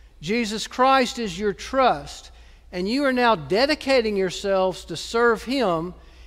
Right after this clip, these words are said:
and become incorporated in the visible church. These vows will rest upon you all your life. They will follow you all the way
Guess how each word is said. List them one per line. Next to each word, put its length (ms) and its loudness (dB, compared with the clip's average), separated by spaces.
and 140 -2
become 380 0
incorporated 1040 0
in 160 0
the 80 0
visible 480 -2
church. 640 -4
These 680 -2
vows 800 2
will 200 0
rest 380 2
upon 520 -2
you 320 -2
all 240 -4
your 200 -4
life. 600 0
They 140 4
will 180 2
follow 520 4
you 500 -2
all 280 6
the 140 0
way 520 2